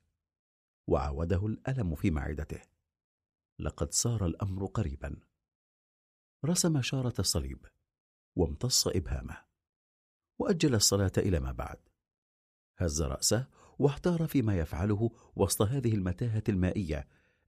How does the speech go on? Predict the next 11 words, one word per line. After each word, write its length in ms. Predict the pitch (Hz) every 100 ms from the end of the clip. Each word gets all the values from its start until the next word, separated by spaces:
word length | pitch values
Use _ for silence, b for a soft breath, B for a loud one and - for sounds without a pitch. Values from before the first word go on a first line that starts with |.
| 78
التي 320 | 76 - 98
ضاع 320 | 85 110 82
فيها 260 | - 107 82
الطريق 500 | - 87 82 78 -
تماما. 460 | 120 73 67 73 - _ _ _ _ _ _ _ _ _ _ _ _ _ _ -
تذكر 460 | 147 233 - 202
كيلارا 540 | 160 110 92 110 123 131
وإنجامبا 800 | 110 80 78 76 104 110 110 135
والآخرين 640 | 101 69 78 - 98 110
الذين 300 | 104 85 92
ينتظرونه 840 | 85 76 85 87 92 117 98 107